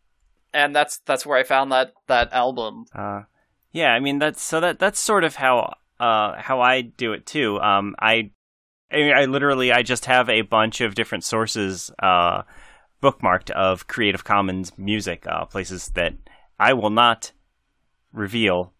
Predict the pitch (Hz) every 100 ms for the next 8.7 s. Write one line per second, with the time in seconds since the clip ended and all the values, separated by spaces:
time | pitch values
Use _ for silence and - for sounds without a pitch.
0 | _ - 98 - 101 104 98 101 98 101
1 | 101 98 90 98 95 160 151 196 220 254
2 | 277 226 - 349 226 - - - 226 -
3 | - - 370 - 349 - - _ _ _
4 | - _ _ _ - - 262 220 - 147
5 | 175 170 139 139 156 151 143 135 - 135
6 | 127 160 165 135 127 120 117 - - 98
7 | 98 98 - 98 95 98 _ - - -
8 | 110 107 101 - 110 110 110